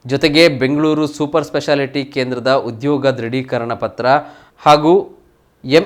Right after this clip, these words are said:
ಇ ಎಸ್ ಕಾಲೇಜಿನ ನಿರಪೇಕ್ಷಣಾ ಪತ್ರವನ್ನ ವಶಪಡಿಸಿಕೊಳ್ಳಲಾಗಿದ್ದು, ಇವು ನಕಲಿ ಎಂದು ಪೊಲೀಸ್ ತನಿಖೆಯಿಂದ ತಿಳಿದು ಬಂದಿದೆ.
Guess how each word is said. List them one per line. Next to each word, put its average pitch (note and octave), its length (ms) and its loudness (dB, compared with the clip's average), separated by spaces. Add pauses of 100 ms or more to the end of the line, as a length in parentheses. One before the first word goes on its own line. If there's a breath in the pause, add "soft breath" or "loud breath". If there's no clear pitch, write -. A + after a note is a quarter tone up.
ಇ F3 100 2
ಎಸ್ E3+ 220 0
ಕಾಲೇಜಿನ C#3+ 500 2
ನಿರಪೇಕ್ಷಣಾ C#3+ 800 -2
ಪತ್ರವನ್ನ A#2+ 640 -4
ವಶಪಡಿಸಿಕೊಳ್ಳಲಾಗಿದ್ದು, A2 1400 -4 (280 loud breath)
ಇವು E3+ 300 2
ನಕಲಿ D3 520 -2
ಎಂದು B2+ 260 -2
ಪೊಲೀಸ್ C3 380 -6
ತನಿಖೆಯಿಂದ G#2+ 420 -4
ತಿಳಿದು G#2+ 380 -4
ಬಂದಿದೆ. G#2 640 -2